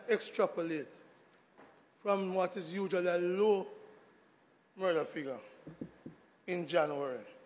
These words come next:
to present that for the entire year. And therefore, I urge you when you close, Senator, don't come with that argument. That's a bogus argument. It's as bogus as saying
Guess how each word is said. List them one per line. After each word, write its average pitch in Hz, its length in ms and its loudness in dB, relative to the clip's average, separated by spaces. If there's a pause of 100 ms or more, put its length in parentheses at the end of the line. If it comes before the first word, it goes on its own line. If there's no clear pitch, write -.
(580)
to 165 60 -18 (100)
present 170 400 -2
that 156 220 2 (680)
for 190 100 -2
the 180 100 0
entire 151 380 -4
year. 143 220 -12 (760)
And 185 80 -10
therefore, 202 580 6 (1200)
I 180 120 -2 (100)
urge 233 320 8
you 220 120 4
when 208 180 4
you 208 140 2
close, 165 440 -4
Senator, 156 400 -8 (1120)
don't 254 220 8
come 220 160 4
with 214 120 -2
that 156 180 0
argument. 123 420 -6 (640)
That's 190 160 -6
a 202 80 6
bogus 180 480 4
argument. 139 500 -4 (440)
It's - 160 -6
as 214 160 4
bogus 214 580 8
as 220 140 6
saying 156 440 -2